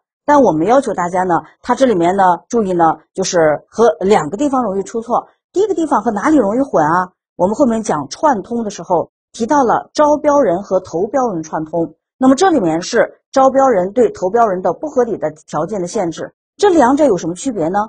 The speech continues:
如果你是不合理条件限制的，叫做什么呀？打一片，你不是针对某个特定的主体啊，使它有利或使它不利，你目的是对啊，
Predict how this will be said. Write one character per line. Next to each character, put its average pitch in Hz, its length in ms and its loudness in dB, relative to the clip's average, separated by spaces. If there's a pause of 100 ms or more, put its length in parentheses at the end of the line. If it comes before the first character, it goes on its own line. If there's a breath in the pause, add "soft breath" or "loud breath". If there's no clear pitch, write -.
(300)
如 349 160 -2
果 392 100 0
你 202 120 0
是 240 100 -8
不 392 200 -2 (120)
合 247 140 2
理 202 140 0
条 165 220 -4
件 240 140 -4
限 247 220 -2
制 226 120 -4
的， 185 140 -2
叫 240 120 -4
做 233 100 -2
什 185 100 -6
么 170 60 -4
呀？ 165 160 -4
打 151 180 -8
一 180 120 -8
片， 226 280 0 (220)
你 196 160 -2
不 233 180 -4
是 311 140 -6
针 330 160 -2
对 320 140 -2
某 175 160 -2
个 214 120 -8
特 392 220 -6
定 262 140 -2
的 180 80 0
主 180 160 -6
体 151 260 -10 (200)
啊， 160 120 -4
使 - 160 -6
它 240 160 0
有 185 180 2
利 185 220 2
或 233 180 0
使 - 140 -6
它 180 160 -6
不 156 160 -8
利， 180 200 -4 (200 soft breath)
你 196 280 -2
目 311 220 2
的 240 140 0
是 196 140 -4
对 277 420 -2
啊， 160 140 0